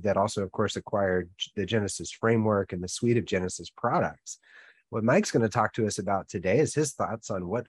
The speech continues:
full site editing is, the impact he thinks it will have on WordPress theming. I'm guessing it's a big one.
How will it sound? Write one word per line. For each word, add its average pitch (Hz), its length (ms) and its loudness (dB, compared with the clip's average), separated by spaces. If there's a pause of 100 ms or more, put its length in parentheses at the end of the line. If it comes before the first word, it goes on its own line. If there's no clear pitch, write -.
(120)
full 120 120 -2
site 101 240 0
editing 90 440 -2
is, 98 480 -2 (360)
the 110 140 -4
impact 139 540 2
he 101 80 -2
thinks 104 280 -2
it 98 80 0
will 87 100 0
have 107 280 2
on 87 200 0
WordPress 98 640 -2 (120)
theming. 120 540 4 (180)
I'm 92 80 -10
guessing 160 320 4
it's 151 140 4
a 123 80 4
big 135 180 8
one. 87 300 -4